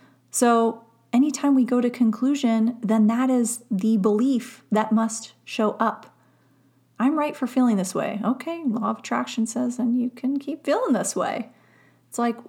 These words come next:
well, okay, so what else is possible? What if instead of it being right or wrong, it was just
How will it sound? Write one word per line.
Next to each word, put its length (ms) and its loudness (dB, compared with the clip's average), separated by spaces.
well, 320 -2
okay, 420 -4
so 440 -4
what 320 -2
else 260 -2
is 140 -10
possible? 760 -6
What 260 -2
if 460 -4
instead 320 0
of 140 0
it 100 -6
being 320 -8
right 640 -2
or 160 -2
wrong, 640 0
it 100 0
was 180 0
just 380 -4